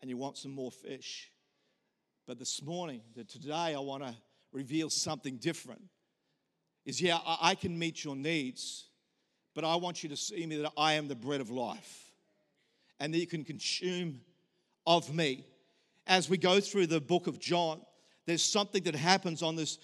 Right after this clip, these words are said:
on a repeated pattern, is that Jesus attaches the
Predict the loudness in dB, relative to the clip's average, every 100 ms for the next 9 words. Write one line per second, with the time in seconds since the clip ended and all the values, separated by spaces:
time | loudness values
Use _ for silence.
0 | -8 -2 2 4 8 6 6 0 -2 -4
1 | -4 -6 -18 _ _ _ _ _ -6 -4
2 | -2 0 0 0 0 -2 2 2 2 -2
3 | -2 -4 -4 -4